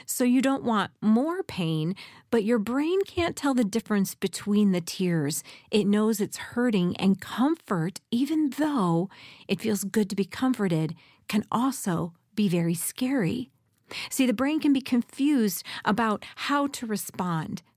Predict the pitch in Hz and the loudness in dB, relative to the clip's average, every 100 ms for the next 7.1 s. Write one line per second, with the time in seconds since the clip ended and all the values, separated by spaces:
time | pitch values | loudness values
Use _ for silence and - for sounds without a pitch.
0 | _ - 269 254 302 262 - - - 240 | _ 2 2 2 0 -2 -8 -10 -2 2
1 | 311 233 196 - 185 185 - 175 160 - | 2 2 -2 -2 0 0 0 0 0 -2
2 | 190 - 185 170 180 175 175 - 185 180 | -4 -2 -2 0 0 0 0 -2 -2 0
3 | 196 185 185 - 180 180 165 165 - - | 0 0 -2 -2 -2 0 0 -2 -6 -10
4 | - - 226 - 202 - - 226 175 - | -6 0 0 2 -2 -2 -2 -2 -2 -6
5 | - _ - _ 196 208 190 185 - 277 | -12 _ -20 _ 0 2 0 -2 -4 0
6 | 240 175 170 208 _ _ - 240 180 170 | 2 2 0 -2 _ _ 0 2 2 0